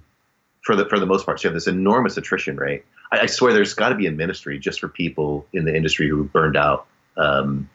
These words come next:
just to take care of them. They're broken. They're, they're fried. Their adrenal glands are smoked. So it, now we're not the only people talking about this, but we're, but we are approaching it, I think, from a,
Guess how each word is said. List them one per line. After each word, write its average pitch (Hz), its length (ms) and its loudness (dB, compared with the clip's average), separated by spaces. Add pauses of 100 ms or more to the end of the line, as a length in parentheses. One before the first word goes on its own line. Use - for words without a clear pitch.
(240)
just - 180 -8
to 131 60 2
take 90 280 2
care 104 200 2
of 95 80 2
them. 80 100 0
They're 78 120 -2
broken. 82 460 0
They're, 80 280 0
they're 78 120 -2
fried. 92 580 0
Their 80 140 0
adrenal 92 340 2
glands 78 360 -2
are - 40 -8
smoked. - 420 -8 (640)
So 82 480 2 (260)
it, 120 260 0 (260)
now 117 140 2
we're 151 100 4
not 151 140 2
the - 80 0
only 113 180 -2
people 90 260 -8
talking 104 300 -2
about 76 200 -6
this, 76 120 -16
but - 140 -10
we're, 76 340 -4 (260)
but 104 80 -2
we 123 180 6
are 104 180 6
approaching 92 460 -2
it, 80 60 -4
I 78 60 -4
think, 80 220 -8
from 76 140 -8
a, 69 100 -8